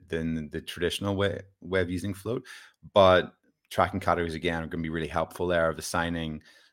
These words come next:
though, you know, we'll be able to automatically, um, know that certain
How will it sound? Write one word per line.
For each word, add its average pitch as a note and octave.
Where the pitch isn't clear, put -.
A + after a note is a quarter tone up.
though, F2
you E2+
know, D#2
we'll F2+
be E2+
able D#2+
to D#2+
automatically, D#2
um, D#2+
know F2
that D#2+
certain D#2+